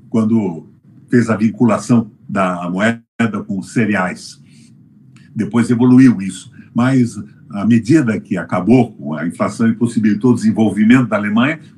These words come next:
foi a medida do Schacht. Cinco grandes empresas, ele liquidou a rentabilidade da, do dinheiro, eh, investido na rolagem da dívida, jogou aquilo pra zero.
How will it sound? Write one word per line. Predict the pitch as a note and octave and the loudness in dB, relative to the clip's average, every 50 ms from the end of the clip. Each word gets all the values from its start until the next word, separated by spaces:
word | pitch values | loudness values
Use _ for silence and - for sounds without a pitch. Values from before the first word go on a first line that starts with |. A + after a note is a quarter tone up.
| - | -6
foi | - D3+ | 0 0
a | C#3+ C3+ | 2 4
medida | C3 A#2+ A2 B2+ C#3 C3 D3 C#3 | 2 2 2 2 0 0 -2 -2
do | C3 B2+ | -2 -4
Schacht. | - - - A2 G2 - - - - - - - - - - - | -2 -2 -2 -2 -2 -4 -10 -14 -16 -18 -20 -20 -20 -20 -20 -20
Cinco | - - D#3+ D3+ C#3 - B2 | -8 -4 -2 -2 -2 -2 -2
grandes | A2 A2+ A#2+ B2+ B2+ A2+ A2 G#2+ G2+ G#2+ | 0 0 2 2 2 0 -2 -2 -2 -2
empresas, | G#2+ G#2 G2+ G#2 C3 D3 E3+ F3 E3+ F3 G3 F#3 - - - - - - - - - - - - | -4 -2 0 0 0 0 0 0 -2 -4 -6 -8 -8 -12 -16 -20 -20 -20 -20 -20 -20 -20 -12 -2
ele | C3 C3 B2+ C3+ C#3 | 0 2 2 4 2
liquidou | D3 E3 F3+ A3 A3+ A3+ - F#3+ F#3+ E3+ C3+ G#2 G#2+ E3+ E3+ E3+ | 2 4 4 4 4 4 0 -4 -4 -4 -4 0 2 2 4 4
a | D3 B2+ | 2 2
rentabilidade | A#2 B2+ D3 D3+ C#3+ B2+ B2 A#2 A2 A2+ B2 A2+ A2+ G#2 F#2 F2+ G#2+ G2+ F#2+ F2+ E2 D#2 D#2 C#2+ - _ _ _ _ _ _ _ _ | 0 -2 -4 -4 -6 -6 -6 -6 -2 -2 -2 -2 -2 -4 -4 -4 -6 -4 -4 -6 -8 -10 -14 -16 -16 _ _ _ _ _ _ _ _
da, | - A2 G2 F#2 F#2 F2 E2+ E2+ E2 D#2+ D#2+ D2+ D2+ D#2+ D#2+ - - - | -14 -10 -8 -8 -8 -8 -10 -12 -12 -14 -14 -14 -16 -16 -18 -18 -18 -12
do | F2 G2 A#2+ | 0 2 2
dinheiro, | A#2 A2 C3+ C3+ B2+ C3 B2+ B2 A2 G2 G2 - - - _ _ _ - | 2 4 4 4 6 6 6 4 2 0 -2 -6 -8 -12 _ _ _ -10
eh, | G#2+ G2+ G#2 A2+ | -8 -4 -2 -2
investido | A2+ A#2 C3 C3 B2 - - C3 B2 A2 G2+ G2 - - - _ _ _ | 0 2 0 0 -2 0 2 2 2 2 0 -4 -10 -14 -16 _ _ _
na | G#2+ A2+ A#2 A#2+ | -2 -2 0 0
rolagem | B2 A#2+ A#2 B2 B2 B2+ B2+ - A2+ A2 | 2 2 2 2 2 0 0 -4 -6 -6
da | G#2+ A2+ G#2+ | -6 -6 -6
dívida, | G#2+ G#2+ C#3 F3 D#3+ D#3 C#3+ | -6 -6 -6 -6 -6 -10 -10
jogou | B2 A#2+ B2+ A#2+ B2 C#3 | -8 -6 -6 -6 -6 -8
aquilo | C3 - - D3 C3+ B2+ | -8 -8 -8 -8 -8 -6
pra | - C#3+ C#3 C3 | -6 -6 -6 -6
zero. | G#2 A2+ D3 E3 F3+ F#3 G3 F#3+ | -4 -4 -4 -4 -4 -6 -8 -12